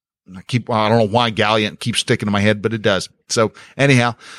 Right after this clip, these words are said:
we want strong, noble men in our lives. And to be able to do that, we have to start living intentionally. We have to start living on our ter-, uh,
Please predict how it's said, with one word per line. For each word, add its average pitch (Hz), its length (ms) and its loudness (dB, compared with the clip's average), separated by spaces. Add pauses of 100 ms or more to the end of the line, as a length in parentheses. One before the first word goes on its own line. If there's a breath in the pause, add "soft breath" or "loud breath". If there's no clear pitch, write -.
(280 loud breath)
we 127 240 0
want - 440 -4
strong, 143 500 2
noble 123 720 2 (280)
men 139 540 4 (100)
in 123 140 0
our 107 180 0
lives. 95 600 -6 (440)
And 123 200 0
to 214 60 -2
be 143 160 2
able 139 100 0
to 127 80 -6
do 143 180 2
that, 117 340 0 (1080)
we 110 180 -2
have 127 260 2
to - 100 -2
start 117 260 0
living 104 300 -2
intentionally. 90 720 -4
We 101 100 -2
have 104 120 -2
to - 40 -2
start 120 220 0
living 117 320 0
on 110 320 -4
our 104 380 0 (100)
ter-, - 240 -10
uh, 123 160 -2